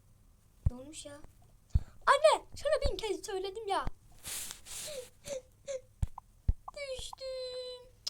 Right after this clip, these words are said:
Ay beş dakika geçer. Uf, neden bende ilgilenmiyor ya? Bir yerde mi geçti? İlgilenince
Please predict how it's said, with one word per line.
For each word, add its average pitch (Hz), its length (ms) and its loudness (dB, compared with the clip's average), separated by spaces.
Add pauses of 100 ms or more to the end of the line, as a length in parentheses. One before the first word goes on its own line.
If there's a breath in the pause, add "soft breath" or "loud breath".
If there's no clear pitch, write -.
Ay 247 200 -8 (280)
beş 262 200 -14
dakika 254 240 -12
geçer. 240 360 -14 (1200)
Uf, - 180 12
neden - 200 4 (100)
bende 285 240 -8
ilgilenmiyor 247 680 -6
ya? 285 100 -12 (1120)
Bir 247 40 -6
yerde 247 180 0
mi 508 160 2
geçti? 392 380 0 (3000 soft breath)
İlgilenince 571 1000 2